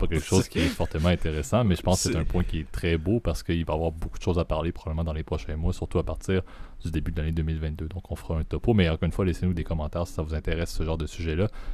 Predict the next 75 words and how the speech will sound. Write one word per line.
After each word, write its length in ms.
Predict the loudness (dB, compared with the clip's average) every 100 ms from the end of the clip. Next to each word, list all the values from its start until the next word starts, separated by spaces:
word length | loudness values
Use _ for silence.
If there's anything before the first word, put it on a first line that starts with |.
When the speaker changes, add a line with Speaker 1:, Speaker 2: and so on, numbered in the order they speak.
| -2
Speaker 1:
Et 80 | 0
même 140 | 0
si 100 | 0
vous 60 | 0
voulez 120 | 4
qu'on 160 | 4 4
aille 120 | 2
un 60 | 0
petit 140 | -2
peu 80 | -4
plus 220 | -2 0
loin 280 | 2 2 2
dans 120 | 0
certains 360 | -2 -4 0 0
des 160 | 0
taux 200 | -4 -4
principaux, 540 | -2 -2 -4 -2 0 0 -2 -20 -20 -8
comme 140 | -6
tu 100 | -2
l'as 80 | -2
dit, 100 | 0
Gab, 220 | 0 0
il 20 | 0
y 40 |
a 20 |
des 100 | -6
caractéristiques 800 | -6 -6 -6 -4 -6 -4 -6 -2
incroyables 420 | -4 -2 0 0
qu'on 140 | -2 -4
pourrait 180 | -4
détailler. 460 | -6 -4 -2 0 -2 -4 -20 -14
Encore 140 | -8
une 80 | -6
fois, 200 | 0 0
et 40 | 0
que 120 | 2
nous-mêmes, 420 | 6 8 8 6
on 80 | 2
aurait 140 | -2
peut-être 180 | -2 0
un 60 | -2
petit 200 | 0 0
exercice 320 | 0 0 0
de 60 |
vulgarisation 720 | 0 0 0 0 -4 -4 -4
préalable 440 | -4 -4 -2 -2 -2
à 80 | -2
faire, 200 | 0 2
là, 80 |
mais 80 | 2
il 40 | 0
y 40 |
a 20 |
beaucoup 460 | -2 -4 -4 -2 0
de 80 | 2
matériel 500 | 0 -2 -2 -4 -4
qu'on 160 | -6
pourrait 300 | -6 -6 -6
parler, 260 | -4 -4 -2
effectivement, 340 | -4 -4 0
Speaker 2:
Ah 40 | 2
ouais, 160 | 2
les 80 | 0
Speaker 1:
encore 140 | 2
Speaker 2:
courbes 220 | 4 6 8
de 140 | 6
Speaker 1:
plus. 100 | 6
Speaker 2:
taux, 340 | 4 6 6
ouais, 120 | 4 2
c'est 140 | 4
vrai 160 | 4 2
que, 260 | 0 0
tu 100 | 4
vois, 140 | 6 6
c'est, 560 | 2 0 2 2 0